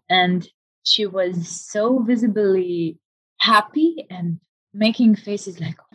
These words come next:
and then, "Ah, wow, that's so cute." And seeing her show her emotions like that,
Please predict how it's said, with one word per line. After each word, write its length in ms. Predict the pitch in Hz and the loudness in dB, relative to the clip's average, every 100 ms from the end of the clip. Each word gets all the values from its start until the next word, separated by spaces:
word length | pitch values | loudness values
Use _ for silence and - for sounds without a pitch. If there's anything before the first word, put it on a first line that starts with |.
| _ - | _ 2
and 140 | 214 | 2
then, 260 | 214 226 233 - - - - | 4 2 0 -8 -12 -8 0
"Ah, 600 | - 466 466 427 403 349 _ _ - | 2 4 2 -2 -4 -12 _ _ 2
wow, 680 | 320 392 440 453 440 415 392 | 4 6 2 0 0 0 0
that's 300 | 349 349 _ | 0 0 _
so 280 | 359 370 - - | -2 -2 -4 -2
cute." 480 | 359 415 440 370 254 | 2 6 6 4 -2
And 280 | 247 240 156 | -8 -8 -14
seeing 320 | _ - 302 359 - - | _ -6 -6 -6 -10 -8
her 320 | 262 240 226 - _ _ _ _ | -2 0 0 -6 _ _ _ _
show 580 | - - - 269 269 311 - | -4 -2 0 2 4 4 2
her 140 | 247 | -2
emotions 720 | 214 202 214 254 247 214 202 | 4 6 6 4 2 0 0
like 260 | 175 170 170 | -4 -10 0
that, 320 | 190 190 - | 2 2 0